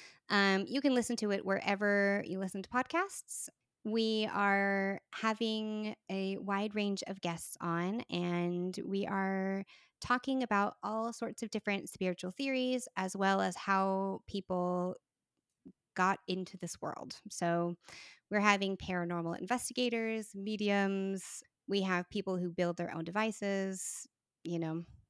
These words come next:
interesting people and interesting conversations. So keep an eye out for those episodes. Uh, Ivana,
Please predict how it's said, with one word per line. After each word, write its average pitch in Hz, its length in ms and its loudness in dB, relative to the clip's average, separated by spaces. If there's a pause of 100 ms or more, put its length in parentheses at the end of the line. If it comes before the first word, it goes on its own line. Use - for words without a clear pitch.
(140)
interesting 269 480 -2
people 185 440 0
and 185 220 0
interesting 185 460 -6
conversations. - 840 -6 (260)
So 190 600 6 (840)
keep 226 160 -4
an 208 100 0
eye 185 180 6
out 180 220 6
for 190 100 -2
those 170 280 4
episodes. 294 800 -2 (280)
Uh, 180 260 2 (120)
Ivana, 202 600 4